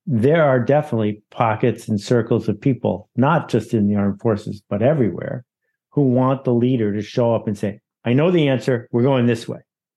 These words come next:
And even if the leader is wrong, they are happy to be part of something like that. There are other parts of our culture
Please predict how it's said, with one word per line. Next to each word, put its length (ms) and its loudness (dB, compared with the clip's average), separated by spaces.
And 200 0
even 260 2
if 160 0
the 80 0
leader 340 2
is 160 -4
wrong, 580 0
they 180 2
are 160 0
happy 400 -2
to 80 2
be 140 0
part 320 -4
of 100 -8
something 360 -8
like 320 -12
that. 280 -14
There 140 2
are 180 -4
other 280 4
parts 340 -2
of 120 -2
our 120 -2
culture 640 -4